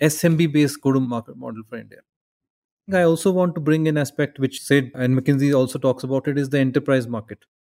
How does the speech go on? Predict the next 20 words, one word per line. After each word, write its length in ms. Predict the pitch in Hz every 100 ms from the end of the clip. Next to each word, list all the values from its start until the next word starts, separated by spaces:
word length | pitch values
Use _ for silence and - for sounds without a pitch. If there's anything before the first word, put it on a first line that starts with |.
| _ _
What 200 | 143 143
we 140 | 165 170
also 280 | 156 156
beginning 280 | 160 156 160
to 100 | 160
see 140 | 147 151
now 300 | 143 143 151
is 160 | 156
that 200 | 156 147 - _ _ _ _
the 400 | 120 120 131 127 -
enterprise, 520 | 139 151 151 147 123
which 160 | 120 120
is 60 |
global 320 | 120 139 143
thousand 440 | 135 127 127 127 123
or 60 |
global 280 | 117 131 135
five 320 | - 135 143
thousand 300 | 147 131 123
companies, 420 | 127 113 113 110